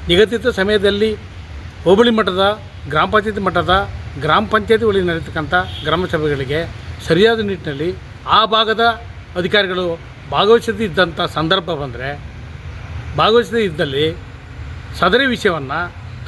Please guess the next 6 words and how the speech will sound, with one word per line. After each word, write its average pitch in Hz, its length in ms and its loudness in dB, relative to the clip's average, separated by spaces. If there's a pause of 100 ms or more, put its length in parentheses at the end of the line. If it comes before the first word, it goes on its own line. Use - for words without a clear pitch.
ಸ್ಪಷ್ಟವಾಗಿ 180 600 2 (960)
ಈ 247 40 4 (120)
ಜಿಲ್ಲೆಯ 160 300 2 (200)
ಉಸ್ತುವಾರಿ 202 300 4
ಸಚಿವರಿಗೆ 156 460 -2 (420)
ಪತ್ರದ 208 320 4